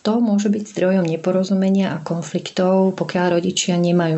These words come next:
vzájomne rozdelené role zodpovednosti. To, či sú už dané miestom pobytu dieťaťa, takže počas pobytu jedného rodiča,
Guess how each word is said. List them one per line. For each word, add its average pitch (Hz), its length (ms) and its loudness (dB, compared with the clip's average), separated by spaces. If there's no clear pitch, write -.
vzájomne 165 480 0
rozdelené 170 640 0
role 160 240 2
zodpovednosti. 160 1040 -2
To, 202 160 2
či 208 160 2
sú 175 240 -2
už - 80 -6
dané 175 240 0
miestom 170 480 0
pobytu 202 400 0
dieťaťa, 202 960 0
takže - 320 -6
počas 90 400 -2
pobytu 180 480 0
jedného 180 320 4
rodiča, 175 640 0